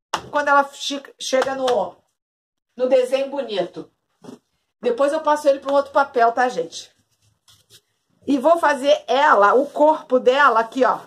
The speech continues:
nesse marrom poeirinha. Então, o corpo dela, que seria aqui no preto, ó, seria esse preto aqui,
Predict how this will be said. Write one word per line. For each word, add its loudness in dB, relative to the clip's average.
nesse -2
marrom 4
poeirinha. -2
Então, 0
o -8
corpo 0
dela, 4
que -10
seria 0
aqui -10
no -4
preto, -2
ó, -8
seria 2
esse -4
preto -4
aqui, -2